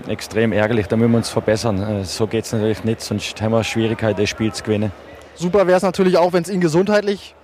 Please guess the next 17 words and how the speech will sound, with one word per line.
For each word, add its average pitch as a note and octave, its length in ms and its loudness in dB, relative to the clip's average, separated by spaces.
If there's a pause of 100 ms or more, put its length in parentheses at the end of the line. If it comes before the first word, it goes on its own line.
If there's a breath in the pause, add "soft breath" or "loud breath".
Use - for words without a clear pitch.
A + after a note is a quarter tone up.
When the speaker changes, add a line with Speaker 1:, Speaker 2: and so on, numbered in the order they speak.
(240)
Speaker 2:
richtig F#3+ 220 -4
gut G#3+ 180 -2
gehen G#3+ 200 -2
würde G#3+ 200 2
wieder. G#3+ 180 4
Wie F3 120 2
waren A#3 180 2
denn A3 100 -2
die F#3 80 -2
neunzig F3 300 -2
Minuten E3 180 -8
für E3 100 -4
den D#3 100 0
Rücken D#3+ 240 -2
auf C#3+ 140 0
der C#3+ 120 0
Bank? C#3 300 0